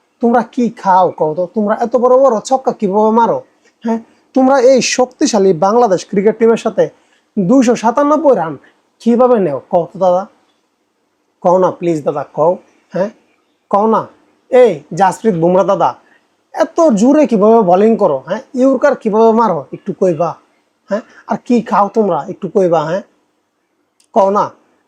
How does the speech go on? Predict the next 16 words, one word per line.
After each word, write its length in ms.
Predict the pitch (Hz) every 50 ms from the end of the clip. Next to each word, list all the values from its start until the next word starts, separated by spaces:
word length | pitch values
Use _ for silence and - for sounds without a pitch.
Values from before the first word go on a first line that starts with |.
| _ _ _
কইলে 200 | - 214 214 196
আমাদের 260 | 185 190 208 190 202
ক্রিকেটার, 460 | 202 - 226 202 190 202 180 170 196 190 185 180 - _ _ _ -
ক্রিকেটারদেরকে 640 | - 220 185 - 262 202 208 202 180 196 208 175 220
একটু 320 | 202 - _ - 214 185 - _ _ _ _ _ _ _ _ _ _ _ _ _ _ _ _ _ -
খাওয়াইতাম। 560 | - 190 190 202 208 202 - 147 127 127 - _ _ _ _ _ _ _ _ _ _ _ _ _ _
কও 180 | - 190 180 185
না 80 | 180 165
দাদা, 280 | 156 151 147 170 196 208 _ _ _ _ _ _ _ _ _ _ _ _ _ _ _ -
কও। 340 | - 202 214 196 151 127 - - _ _ _ _ _ _ _ _ _ _ _ _ _ _ _ _ -
আর 140 | - 202 208 220
এই 120 | 220 214
ভিডিওটা 420 | 170 165 214 208 247 254 220 214 180
যারা 160 | 190 214 214
যারা 200 | 185 185 185 196
দেখতেছেন, 500 | 196 220 196 - 214 165 180 190 208 202